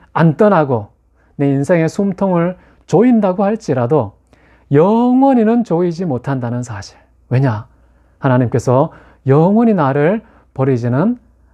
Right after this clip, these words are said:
않으실 거기 때문에 그 신앙 붙잡고 오늘 하루치의 고통과 갑갑함, 그 절망적인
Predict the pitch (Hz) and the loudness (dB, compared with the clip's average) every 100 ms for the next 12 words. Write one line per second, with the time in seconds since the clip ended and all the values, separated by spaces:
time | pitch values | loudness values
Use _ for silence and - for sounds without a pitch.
0 | _ - 131 120 165 165 117 117 - - | _ -10 -6 -4 -4 -4 -6 -6 -14 -20
1 | - - _ _ _ _ _ _ _ _ | -20 -20 _ _ _ _ _ _ _ _
2 | _ _ _ - 123 147 127 123 131 - | _ _ _ -2 0 2 0 -2 -6 0
3 | 165 156 - 131 104 110 _ _ _ _ | 0 0 0 0 -2 -8 _ _ _ _
4 | - 160 175 135 104 - _ _ _ _ | -2 2 2 2 -2 -12 _ _ _ _
5 | - 151 160 - 151 139 135 143 - 139 | -6 -2 -2 -4 -2 0 0 -2 -2 -2
6 | 127 120 135 202 - _ _ _ _ - | 0 0 0 -2 -6 _ _ _ _ -14
7 | 151 - - - - 185 131 104 _ _ | -12 -10 -10 -10 -4 -2 -2 -4 _ _
8 | _ _ _ - 110 151 143 151 156 151 | _ _ _ -6 -2 2 2 2 0 0
9 | 143 147 | 0 -2